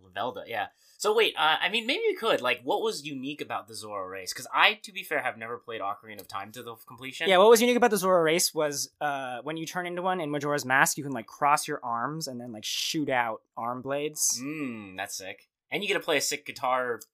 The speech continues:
Speaker 2: That's true,
Speaker 1: bonefish
Speaker 2: that's true.
Speaker 1: thing,
Speaker 2: I think it
Speaker 1: right?
Speaker 2: was actually, like, a bass, right?
Speaker 1: I think so, yeah, yeah.
Speaker 2: Something like that.
Speaker 1: That's wild.
Speaker 2: Yeah.
Speaker 1: Okay.
Speaker 2: Cool.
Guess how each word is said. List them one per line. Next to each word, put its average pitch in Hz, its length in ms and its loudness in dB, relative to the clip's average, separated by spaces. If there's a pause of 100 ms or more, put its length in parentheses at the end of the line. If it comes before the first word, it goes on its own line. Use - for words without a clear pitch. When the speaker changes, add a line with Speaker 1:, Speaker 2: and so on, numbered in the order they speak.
(120)
Speaker 2:
That's - 220 8
true, 403 160 8
Speaker 1:
bonefish 180 180 4
Speaker 2:
that's 220 160 6
true. 269 100 6
Speaker 1:
thing, - 80 2
Speaker 2:
I 180 40 6
think 294 80 6
it - 20 2
Speaker 1:
right? - 60 2
Speaker 2:
was 349 60 0
actually, 247 260 2
like, 113 80 -2
a - 80 -20
bass, - 420 -4
right? 95 220 -10 (140)
Speaker 1:
I - 40 -20
think 196 160 -12
so, 95 180 -6
yeah, 98 260 -4
yeah. 87 280 -8
Speaker 2:
Something 120 260 -8
like 95 140 -16
that. 98 80 -10
Speaker 1:
That's 90 100 -10
wild. 87 320 -10 (100)
Speaker 2:
Yeah. 127 200 -2 (280)
Speaker 1:
Okay. 156 180 8
Speaker 2:
Cool. 117 120 -4